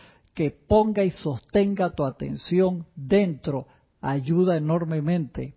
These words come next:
pero acá lo que estamos hablando específicamente no es de la parte de purificación, sino es de la parte de esa comunión con el ser real,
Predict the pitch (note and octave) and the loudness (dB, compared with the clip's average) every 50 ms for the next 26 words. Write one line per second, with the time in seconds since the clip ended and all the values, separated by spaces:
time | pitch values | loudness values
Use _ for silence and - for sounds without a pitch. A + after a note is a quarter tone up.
0 | _ - C#3+ C3+ B2+ B2+ C3 C3+ C3 - - G3+ G3 G3+ G3 F3 - C3+ - - | _ -2 0 0 0 0 -2 -2 -4 -2 2 4 4 4 4 2 0 -4 -2 0
1 | F3 F3+ G3 F#3 F3+ F3 F3 F#3 G3 F3+ E3 - D#3 - - G3 G3 A#3 G3 - | 0 2 2 2 2 2 2 2 0 -2 -2 -2 -4 -2 -2 -2 -2 -2 0 0
2 | D#3 D3+ D#3 D#3 D#3 C#3+ - D#3 F#3 - _ _ _ _ _ _ _ _ - D3 | 0 0 0 -2 -2 -4 -4 -6 -6 -6 _ _ _ _ _ _ _ _ 0 2
3 | C#3+ F#3+ G3+ G3 F#3 D#3+ - E3 D#3 - - F#3+ D#3+ E3 F#3+ F#3 F#3 F3+ G#3+ G3+ | 4 6 6 6 4 4 2 0 0 2 0 -2 0 2 0 0 0 0 -2 -2
4 | G#3+ G3 - A#3 A#3 A3+ F#3 D3+ - _ _ _ _ _ _ _ - - G3 C3+ | -2 -2 0 0 0 0 -2 -4 -10 _ _ _ _ _ _ _ -10 -6 -4 -2
5 | C#3 D3 D3+ D3+ F3 F3 E3 D#3+ D#3+ - E3+ F3 D#3+ D#3 - - D3+ D3 D3 E3 | 0 0 2 2 2 0 0 0 0 2 4 4 2 2 0 -2 0 2 4 4
6 | F3 F#3+ F#3+ - _ _ _ _ - E3 E3 - F#3 F3+ E3+ - D#3+ D3+ C#3 C#3 | 4 2 2 -2 _ _ _ _ 0 0 0 2 0 -2 -2 -2 -2 -4 -2 -2
7 | D3+ D#3+ F3 G3 A3 A3+ A#3+ B3 B3 _ _ _ _ _ _ - - D3 C#3+ C3+ | 0 2 4 4 4 2 0 -2 -6 _ _ _ _ _ _ -10 -8 -6 -4 -4
8 | C3+ C#3 C#3 - - G#3+ A#3 A#3 A3+ G#3+ G#3 G#3 G#3 G3+ G3 G3 G#3 A3 | -4 -4 -4 0 4 4 6 6 6 6 6 8 8 8 6 6 4 0